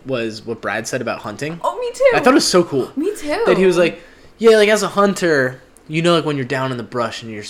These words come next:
Speaker 1: you're staring at an animal, the animal can feel that presence." Like, he's like, "So I just kinda close my eyes and listen." I'm like,
Speaker 2: I
Speaker 1: I,
Speaker 2: loved
Speaker 1: I
Speaker 2: that.
Speaker 1: kinda agree. Like, you
Speaker 2: I
Speaker 1: know when people are staring at you.
Speaker 2: You get a weird feeling. You
Speaker 1: Yeah.
Speaker 2: get, like, a freaky feeling. I,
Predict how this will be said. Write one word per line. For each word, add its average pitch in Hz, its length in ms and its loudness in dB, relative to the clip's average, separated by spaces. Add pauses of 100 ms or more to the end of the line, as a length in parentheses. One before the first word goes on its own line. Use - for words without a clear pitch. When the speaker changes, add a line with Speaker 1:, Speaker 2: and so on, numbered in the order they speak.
(120)
Speaker 1:
you're 110 80 -18
staring 127 400 -4
at 104 100 -4
an 104 80 -10
animal, 104 400 -10
the 127 140 -8
animal 180 320 0
can 117 180 -12
feel 170 480 0
that 117 240 -4
presence." 110 580 -4
Like, 107 300 -8 (400)
he's 127 140 -10
like, 120 180 -2
"So 120 300 -2
I 107 120 -2
just 117 260 -6
kinda 120 180 -6
close 120 320 -6
my 113 260 -2
eyes 104 140 -4
and 98 120 -14
listen." - 240 -12
I'm - 160 -20
like, - 80 -20 (760)
Speaker 2:
I 277 280 2
Speaker 1:
I, - 20 2
Speaker 2:
loved 202 320 -2
Speaker 1:
I - 80 2
Speaker 2:
that. - 120 -8
Speaker 1:
kinda 415 460 2
agree. 127 300 -4
Like, 156 160 -2
you 285 200 8
Speaker 2:
I - 0 -
Speaker 1:
know 214 260 10
when 139 160 2
people 151 240 -2
are 110 80 -6
staring 117 400 -4
at - 240 -14
you. 233 60 -2
Speaker 2:
You 320 100 0
get 339 120 -4
a 339 60 -6
weird 302 240 -8
feeling. 214 400 -10
You 190 80 -12
Speaker 1:
Yeah. 233 120 0
Speaker 2:
get, - 60 -4
like, 247 140 -2
a 247 60 -2
freaky 269 480 -10
feeling. 254 580 -10
I, 247 360 -2